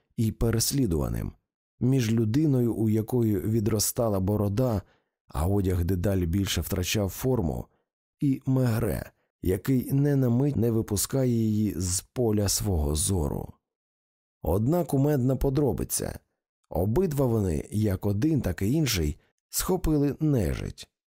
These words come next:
Обидва ходять тепер із червоними носами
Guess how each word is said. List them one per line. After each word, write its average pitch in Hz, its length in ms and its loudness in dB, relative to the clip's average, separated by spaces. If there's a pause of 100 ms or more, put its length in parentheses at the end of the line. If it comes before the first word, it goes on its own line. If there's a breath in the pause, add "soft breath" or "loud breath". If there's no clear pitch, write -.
(260)
Обидва 101 580 0
ходять 104 420 0
тепер 117 400 0
із 87 160 -4
червоними 110 580 0
носами 113 580 0